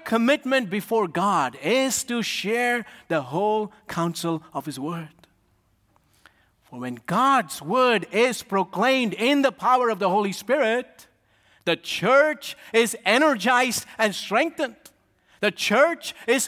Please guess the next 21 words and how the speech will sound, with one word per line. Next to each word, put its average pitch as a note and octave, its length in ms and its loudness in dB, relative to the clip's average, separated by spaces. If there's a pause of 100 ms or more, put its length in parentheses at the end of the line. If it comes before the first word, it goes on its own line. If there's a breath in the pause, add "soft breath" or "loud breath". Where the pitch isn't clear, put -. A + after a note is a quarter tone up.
(120)
awakened D4 680 2 (160 loud breath)
to A#3 80 0
make A3+ 380 2 (100)
an B3 140 0
impact. A#3 760 -6 (680 soft breath)
The G#3+ 140 0
authoritative, C4+ 1120 2 (440 soft breath)
inerrant B3+ 760 2
word C#4 260 4
of F3 180 0
God A3+ 460 2
is C#4 300 2
powerful F#3+ 840 0
to A#3 120 -4
change A#3+ 360 -2
lives. C4 600 -4 (540 soft breath)
The G3 80 0
preaching D4 880 -2
of A3 320 0
God's A3 420 -2
word A#3+ 440 0